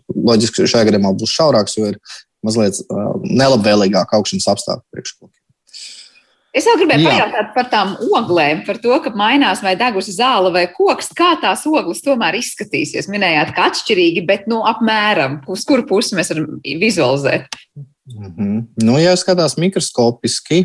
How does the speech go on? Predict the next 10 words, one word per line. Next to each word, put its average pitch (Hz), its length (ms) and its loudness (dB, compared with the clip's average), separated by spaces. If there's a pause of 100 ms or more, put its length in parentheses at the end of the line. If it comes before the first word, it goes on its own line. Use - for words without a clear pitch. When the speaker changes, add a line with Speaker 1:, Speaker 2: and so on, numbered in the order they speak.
(120)
Speaker 1:
ā, 120 220 -2 (220)
mikroskopā, 110 800 0
tad, 104 400 2
ā, 98 240 2 (800)
kokam 190 500 2
būs 131 320 2
tādas 110 420 -2
taisnstūra 151 800 0
veida, 135 540 2
ā, 104 500 -6